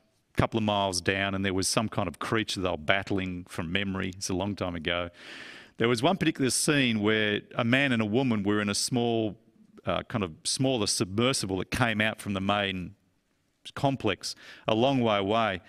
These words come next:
two miles down. It broke down, and they were running out of air. The, the ship was filling up with water. Uh, it was too far to swim back, uh, holding their breath, and they had one survival suit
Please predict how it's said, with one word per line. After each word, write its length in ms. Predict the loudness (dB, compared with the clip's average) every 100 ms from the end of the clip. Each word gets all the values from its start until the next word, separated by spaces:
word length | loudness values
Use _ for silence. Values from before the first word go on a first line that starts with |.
| -20 _ _ _ 0
two 160 | 2
miles 320 | 4 4 2
down. 340 | 0 0 0 -4 -12 -20 -20 _ 0
It 240 | 0 2
broke 340 | 2 2 2 0
down, 420 | 0 0 -2 -8 -20 _ _ _ _ _ -20 -10 -4
and 200 | 0 2
they 40 |
were 100 | 2
running 280 | 2 2 2
out 80 | 0
of 120 | 0
air. 200 | 2 2
The, 160 | 0 -4 -8 -6
the 80 | -2
ship 260 | 0 0
was 160 | 0 -2
filling 300 | 0 2 0
up 100 | -2
with 100 | -4
water. 400 | -2 0 0 -2 -8 -20 -20 -4 0
Uh, 520 | 2 2 0 0 -4 -6 -16 -6
it 100 | -2
was 180 | -2 0
too 180 | 0 2
far 220 | 2 2
to 80 | 0
swim 380 | 0 0 2
back, 320 | 2 0 -4 -18 _ _ _ _ -8
uh, 160 | -4 -2
holding 300 | 0 0 0
their 120 | -2
breath, 460 | 0 0 0 -4 -12 -18 -18 -14 -2
and 100 | 2
they 120 | 4
had 360 | 4 2 -2 2
one 320 | 4 4 2
survival 680 | 0 0 2 2 2 0
suit 460 | -2 -2 -2 -4